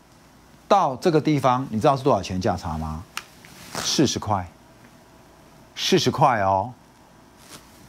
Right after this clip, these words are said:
从这边回来这边，四十块哦。所以代表说，这档股票其实就短短的怎么样？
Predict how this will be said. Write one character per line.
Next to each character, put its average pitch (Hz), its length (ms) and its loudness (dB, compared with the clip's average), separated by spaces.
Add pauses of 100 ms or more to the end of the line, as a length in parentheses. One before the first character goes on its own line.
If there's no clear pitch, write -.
(260)
从 151 200 2
这 185 100 4
边 185 400 0
回 139 200 2
来 139 120 4
这 143 140 -4
边， 143 340 0 (880)
四 - 200 0
十 127 120 2
块 120 300 2
哦。 85 300 -2 (440)
所 - 140 2
以 254 60 4
代 277 120 2
表 208 140 2
说， 233 220 -2 (320)
这 277 120 4
档 226 200 2
股 247 100 0
票 185 220 2
其 185 120 -4
实 190 80 2
就 208 140 2
短 170 240 2
短 127 160 0
的 110 80 -4
怎 107 80 -4
么 98 80 -4
样？ 113 300 0